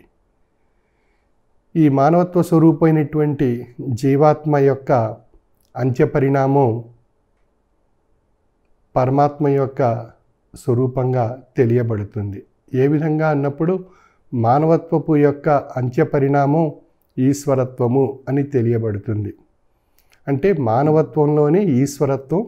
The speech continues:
నిండి ఉన్నది అనేటువంటి విషయాన్ని ఇక్కడ మనం విశ్లేషించుకోవలసి ఉంది. అంటే మానవత్వమే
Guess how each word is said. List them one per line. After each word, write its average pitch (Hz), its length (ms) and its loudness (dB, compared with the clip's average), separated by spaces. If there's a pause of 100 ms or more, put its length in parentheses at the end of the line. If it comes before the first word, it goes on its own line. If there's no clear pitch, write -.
(140)
నిండి 135 400 2
ఉన్నది 127 560 0 (380)
అనేటువంటి 131 540 0
విషయాన్ని 143 580 -4
ఇక్కడ 123 260 -4
మనం 123 340 -4 (400)
విశ్లేషించుకోవలసి 123 1200 -4
ఉంది. 110 560 -2 (880)
అంటే 139 180 -2
మానవత్వమే 139 920 -2